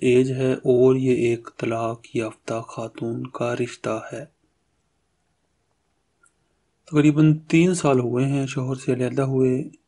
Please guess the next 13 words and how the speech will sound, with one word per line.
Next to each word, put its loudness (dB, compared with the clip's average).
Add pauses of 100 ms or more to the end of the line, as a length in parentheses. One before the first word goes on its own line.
एक 2
बेटी, 0
एक -2
बेटा, -2
दो 2
बच्चे -6
हैं, -4 (920)
दोनों 4
इनके 2
साथ -6
ही -2
रहते 0
हैं। -2